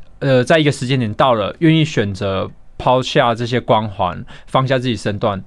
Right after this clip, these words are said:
然后重新来过。我觉得这种感觉我自己是蛮喜欢的，因为我自己曾经也从，呃，选手，然后再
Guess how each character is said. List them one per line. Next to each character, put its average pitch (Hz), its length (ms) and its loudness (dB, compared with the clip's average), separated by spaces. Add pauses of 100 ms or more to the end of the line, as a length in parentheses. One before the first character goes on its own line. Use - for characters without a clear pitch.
(200)
然 107 120 -4
后 151 60 4
重 131 240 0
新 127 140 -2
来 107 160 0
过。 123 160 0
我 117 100 -2
觉 160 140 4
得 139 240 2 (180)
这 214 160 0
种 131 160 2
感 110 160 -2
觉 110 120 -6
我 110 120 -4
自 170 140 -2
己 135 80 2
是 135 400 2 (240)
蛮 123 340 2
喜 113 240 -4
欢 113 180 2
的， 110 120 -6
因 139 80 0
为 170 60 4
我 127 120 2
自 156 140 -4
己 131 80 0
曾 117 200 -2
经 123 120 -2
也 110 60 -2
从， 101 420 0
呃， 107 200 -4
选 123 200 0
手， 104 300 0
然 101 120 -4
后 110 80 -2
再 110 560 0